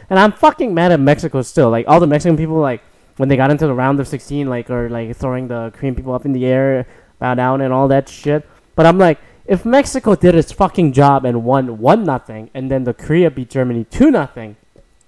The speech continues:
Korea would have faced Brazil and got murdered. <laughs> But at least you can say, it's like the tw-, two thousand ten World Cup. It was like, dude, they lost to Uruguay and fucking Suarez. I understand. Like, but fucking Mexico didn't do its job and then shut the bed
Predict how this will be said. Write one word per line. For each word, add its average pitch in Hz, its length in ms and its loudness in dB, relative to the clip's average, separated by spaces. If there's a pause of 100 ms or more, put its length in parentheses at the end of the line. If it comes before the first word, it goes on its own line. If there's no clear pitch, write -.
(340)
Korea 208 320 6
would 156 160 4
have 135 80 -6
faced 135 280 -2
Brazil 120 380 -6
and 120 140 -14
got 117 160 -6
murdered. 110 400 -4 (520)
<laughs> - 840 -16
But 208 120 2
at 190 80 0
least 247 200 -2
you 247 80 -6
can 214 160 4
say, 190 320 2 (100)
it's 214 140 -10
like 208 100 0
the 208 80 0
tw-, 202 340 -2
two 226 140 0
thousand 208 280 4
ten 208 200 2
World 156 240 6
Cup. 139 200 0
It - 40 -14
was 135 100 -8
like, 131 200 -8
dude, 151 180 -2
they 151 100 0
lost 170 280 0
to 135 120 -2
Uruguay 120 540 2 (240)
and 143 100 -14
fucking 151 280 -6
Suarez. 113 580 -6
I 139 80 -8
understand. 131 540 -8 (560)
Like, 139 220 -2 (600)
but 160 180 -2
fucking 240 380 -6
Mexico 190 400 0
didn't 180 220 2
do 180 100 0
its 151 160 -2
job 131 400 2
and 139 160 -6
then 127 140 -2
shut - 500 -4
the 175 80 -4
bed 127 320 -6